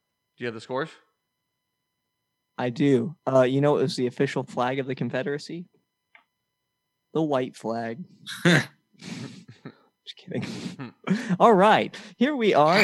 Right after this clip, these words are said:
Speaker 2: Jimmy Midtown at <laughs> thirty-seven hundred dollars. The Great Sambino at one hundred dollars. And founder numero uno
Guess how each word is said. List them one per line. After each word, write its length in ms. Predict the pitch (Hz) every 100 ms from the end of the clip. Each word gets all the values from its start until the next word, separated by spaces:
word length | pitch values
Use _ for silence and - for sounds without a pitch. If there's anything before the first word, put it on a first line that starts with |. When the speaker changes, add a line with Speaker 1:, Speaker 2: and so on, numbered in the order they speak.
| -
Speaker 2:
Jimmy 360 | 135 214 262 208
Midtown 640 | 190 - 139 135 139 156 -
at 220 | 123 123 - - _ _ -
<laughs> 280 | 277 262 -
thirty-seven 640 | 185 196 190 - 156 131
hundred 340 | 127 131 123 117
dollars. 560 | 120 123 185 185 - - _ _ _
The 80 | 147
Great 260 | 135 226 190
Sambino 680 | - 170 139 156 175 117 127
at 100 | 110
one 220 | 117 151
hundred 360 | 131 117 113 104
dollars. 440 | 95 131 147 - - _ -
And 200 | 131 120
founder 580 | - 180 208 214 208 214
numero 540 | 170 170 175 170 170 -
uno 480 | 131 113 110 110